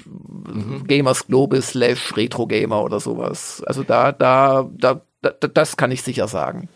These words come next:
Speaker 1: Worauf ich noch ein bisschen raus wollte, ist ja, dass zumindest der Erfahrungswert, weil man hört es ja auch immer mal wieder von Menschen, die eben nicht so in der Materie drinstecken,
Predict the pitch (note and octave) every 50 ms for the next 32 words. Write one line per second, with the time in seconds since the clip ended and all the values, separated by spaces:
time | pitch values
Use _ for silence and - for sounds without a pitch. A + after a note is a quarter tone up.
0 | - _ - - - - - - _ - B2 B2 C#3 - G3+ F3+ F3 G#3 - C3+
1 | C3 D#3+ D#3+ - D#3+ C3 A#2 - G2 A2 C3 F#3 - - C3 A#2+ A#2 B2 - C3+
2 | - - - A#2+ C3 B2+ - - C3+ C3+ C#3+ C#3 - A#2 A#2 A#2 - - - -
3 | B2+ B2+ C3+ C3+ C3+ A#2 - A2 G2+ - - G#2 - - G#2+ F#2 A2 C#3 D#3 E3+
4 | E3 D#3+ - - C3 C3 C3+ C#3 C#3+ C#3 - A2+ A2+ A2 G#2+ G2+ F#2+ A2 A2+ -
5 | - A#2+ - G#2 D#2+ C#2+ F2+ - G#2+ G2 G2 G2 F#2 F2+ F2+ F2+ E2+ G2+ A#2 C#3
6 | C3 A#2 A#2 - G#2 G2 G2 G2 G#2+ G#2 - A2 G2+ F#2 F2+ F2+ G2 F#2+ F2+ -
7 | G2+ F#2 F2+ F2 F2 - - G2 F#2 F2 F2+ F2 E2 - - A#2 B2+ B2 - -
8 | - A#2 A#2 - - A#2